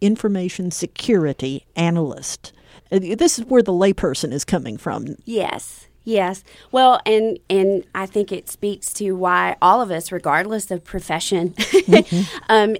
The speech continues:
Speaker 2: it, it is in all of our best interest to become our own information security analyst in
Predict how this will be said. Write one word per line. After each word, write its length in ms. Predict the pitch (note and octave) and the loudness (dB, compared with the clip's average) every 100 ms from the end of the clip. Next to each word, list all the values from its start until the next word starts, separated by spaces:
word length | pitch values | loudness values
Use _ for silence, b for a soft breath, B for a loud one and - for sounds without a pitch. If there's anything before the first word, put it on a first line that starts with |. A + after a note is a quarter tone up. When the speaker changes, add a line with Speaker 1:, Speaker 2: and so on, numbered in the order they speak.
| - | 2
Speaker 2:
it, 320 | G#3 G#3 - | 2 2 2
it 160 | G#3 G#3 | 4 4
is 180 | G3+ - | 2 2
in 180 | G3+ - | 0 2
all 200 | F#3+ G#3 | 2 2
of 100 | A3 | 2
our 160 | F#3+ F#3 | 0 0
best 280 | F#3 F3+ | -2 -2
interest 360 | F#3+ F#3+ F#3 F3+ | -2 -2 -4 -6
to 80 | G3+ | -6
become 300 | F#3+ A3 F#3+ - | -4 -2 -2 -2
our 220 | F3+ E3+ | -2 0
own 260 | F3+ G#3+ C4+ | 2 2 2
information 720 | - G3+ G3 F#3 F3 F#3+ F#3+ | 2 0 0 -2 -2 -2 -4
security 560 | F#3 F3+ F3 F3+ F3 - | -6 -6 -4 -2 -2 -2
analyst 500 | E3+ E3+ F#3 - - | -4 -4 -6 -8 -2
in 180 | F#3 | -2